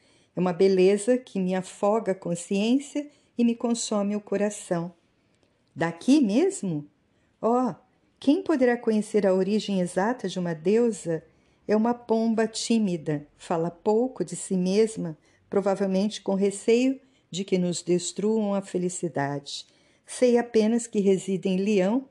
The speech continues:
encontrando-se agora em prolongado repouso junto do avô." "Ah", considerou Teódulo manhoso, "justamente de Leão?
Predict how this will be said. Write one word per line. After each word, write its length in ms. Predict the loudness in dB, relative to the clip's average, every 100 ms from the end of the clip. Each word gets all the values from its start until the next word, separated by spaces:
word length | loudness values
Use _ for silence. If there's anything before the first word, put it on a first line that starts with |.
| _ _ -4
encontrando-se 720 | 0 2 2 0 -2 0 -2
agora 360 | 2 2 2
em 80 | 0
prolongado 760 | -2 0 2 0 0 -2 0 -2
repouso 840 | 0 -2 -2 0 0 -2 -6 -8 -10 _
junto 480 | -10 -4 -2 -2 -6
do 160 | -2 -2
avô." 400 | -2 -4 -8 -8 _ _ _ _ _ _ _ _
"Ah", 360 | -2 0 0 -2 -8 _ _ _ _
considerou 560 | -6 -6 -2 2 2
Teódulo 560 | 0 2 2 2 0 -2
manhoso, 640 | 0 -2 0 -2 -4 -10
"justamente 800 | -8 -4 -2 0 -2 0 -2 -2
de 160 | -8 -6
Leão? 440 | -2 2 2 0